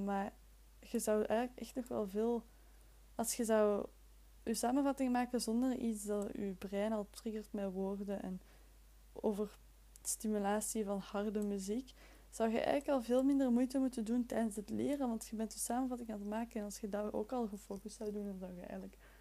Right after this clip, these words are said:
al een heel stuk aan opgenomen hebben in je. Dus dat is een beetje sad, maar als het werkt, dan werkt het. Maar ja, weet je, je weet wat mijn mening is erover, maar ik wil echt zo niet irritant zijn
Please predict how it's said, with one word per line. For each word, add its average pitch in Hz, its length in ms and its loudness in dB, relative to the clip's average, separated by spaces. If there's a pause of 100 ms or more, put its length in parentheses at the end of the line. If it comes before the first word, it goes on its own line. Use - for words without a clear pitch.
(160)
al 196 120 -4
een 196 80 -2
heel 208 160 -2
stuk 208 340 -8
aan 185 200 -8 (720)
opgenomen 202 560 -2
hebben 180 280 -6
in 175 140 -6
je. 175 160 -8 (760)
Dus - 80 -8
dat 220 80 -2
is 226 60 -2
een 240 80 2
beetje 208 240 -4
sad, 185 600 -4
maar 196 260 -2 (220)
als 190 140 -6
het 190 140 -14
werkt, 190 300 -8
dan 185 120 -8
werkt 208 180 -6
het. 220 140 -16
Maar 185 180 -6 (640)
ja, 175 280 -6
weet 180 160 -10
je, 190 80 -8
je 190 240 -8
weet 196 160 -4
wat 269 140 8
mijn 269 200 10
mening 254 360 10
is 269 160 6
erover, 220 320 6
maar 226 100 2
ik 220 60 -2
wil 233 80 4
echt 240 120 0
zo 359 120 -2
niet 254 340 4
irritant 233 540 -2
zijn 202 300 0